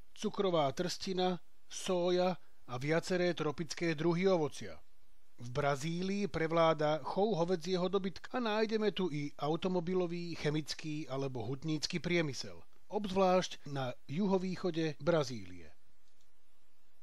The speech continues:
Na rieke Paraná bola postavená druhá najvýkonnejšia vodná elektráreň na svete – Itaipu. Táto vodná nádrž sa nachádza na hraniciach Brazílie s Paraguajom. Transamazonská diaľnica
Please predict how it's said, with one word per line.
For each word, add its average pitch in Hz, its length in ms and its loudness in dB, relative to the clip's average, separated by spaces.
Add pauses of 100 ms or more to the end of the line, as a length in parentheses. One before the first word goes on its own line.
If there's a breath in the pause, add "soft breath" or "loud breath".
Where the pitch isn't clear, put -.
(220)
Na 139 100 2
rieke 156 380 2
Paraná 139 580 2 (300 soft breath)
bola 269 260 2
postavená 185 720 0
druhá 202 460 0
najvýkonnejšia 170 1000 0
vodná 156 480 0
elektráreň 165 720 0
na 175 180 2
svete – 110 540 -6 (240)
Itaipu. 120 800 -2 (400 soft breath)
Táto 165 400 2
vodná 139 400 0
nádrž 143 640 -2 (160)
sa - 160 2
nachádza 175 560 2
na 147 160 0
hraniciach 151 640 0
Brazílie 190 560 2
s 175 80 0
Paraguajom. 123 880 -2
Transamazonská 175 1040 0
diaľnica 165 640 2